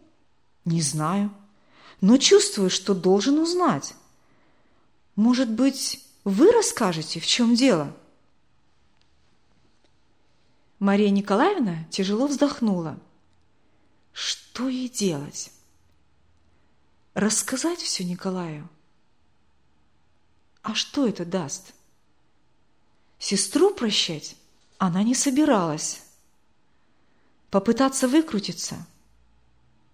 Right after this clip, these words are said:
А если ему мать расскажет? Что тогда? Кто знает, как она всё представит? Что будет думать о ней Николай?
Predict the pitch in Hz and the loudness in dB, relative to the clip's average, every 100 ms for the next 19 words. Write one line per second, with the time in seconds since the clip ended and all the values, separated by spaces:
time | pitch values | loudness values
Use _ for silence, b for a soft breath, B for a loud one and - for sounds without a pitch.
0 | _ _ _ _ _ _ - 196 226 311 | _ _ _ _ _ _ -4 0 2 2
1 | 320 311 320 262 - 170 - - 147 156 | 2 2 2 2 0 -6 -6 -6 -10 -12
2 | - - _ _ _ _ - - 294 277 | -14 -20 _ _ _ _ -6 0 0 0
3 | 165 165 165 220 - - - 320 262 220 | -4 -6 -6 -8 -10 -20 -4 0 2 2
4 | 196 165 151 - b b b b - 220 | 2 0 -4 -12 b b b b -8 -6
5 | 214 208 214 - 214 240 220 - 226 180 | -2 0 0 -2 -2 -4 -4 -2 0 0
6 | 160 156 - _ _ _ _ _ _ _ | -4 -12 -20 _ _ _ _ _ _ _
7 | _ _ _ _ _ - - - - 311 | _ _ _ _ _ -6 -6 -6 -4 -4
8 | 226 190 190 180 175 208 190 180 - - | -2 -6 -6 -8 -2 2 2 0 -6 -8
9 | - 196 190 175 175 - 214 208 151 151 | -2 0 2 0 -2 -2 -2 -2 -6 -10